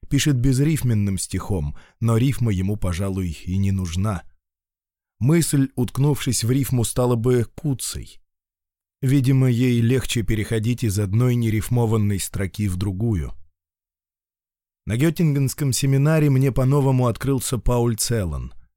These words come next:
Поэт, который числился гражданином Австрии, издавался в Ф Р Г,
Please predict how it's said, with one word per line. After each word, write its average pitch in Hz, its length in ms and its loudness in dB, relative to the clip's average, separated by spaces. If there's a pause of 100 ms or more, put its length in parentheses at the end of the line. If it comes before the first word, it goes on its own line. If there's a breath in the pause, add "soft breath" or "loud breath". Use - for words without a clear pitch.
(360)
Поэт, 131 380 2
который 117 440 -2
числился 113 600 -2
гражданином 107 600 0
Австрии, 76 600 -6 (140 soft breath)
издавался 113 640 0
в - 40 -4
Ф - 140 -2
Р 120 200 2
Г, 107 380 -2